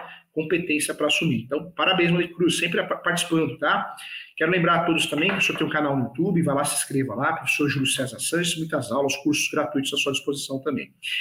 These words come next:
Vamos lá, a Monique pergunta aqui, o uso capião de coisa própria só poderá ser utilizado se o imóvel estiver no nome do cliente. Isso mesmo, Monique, isso mesmo.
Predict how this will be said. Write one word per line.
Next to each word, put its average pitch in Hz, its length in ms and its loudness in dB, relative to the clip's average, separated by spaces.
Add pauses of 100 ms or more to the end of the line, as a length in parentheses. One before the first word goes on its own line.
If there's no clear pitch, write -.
(260)
Vamos 214 160 2
lá, 147 80 4
a 147 60 2
Monique 170 300 2
pergunta 196 300 2
aqui, - 180 -2
o 123 80 2
uso 196 160 2
capião 180 260 -2
de 160 80 -2
coisa 156 220 0
própria 180 360 -2
só 170 220 0
poderá 160 240 0
ser 151 180 -2
utilizado 147 560 0
se - 140 2
o 151 40 -4
imóvel 139 160 0
estiver 143 340 4
no 139 100 -2
nome 135 220 0
do 139 100 -2
cliente. 123 480 -2 (320)
Isso - 260 -2
mesmo, - 280 0 (180)
Monique, 131 360 0 (120)
isso - 220 -2
mesmo. 117 240 -2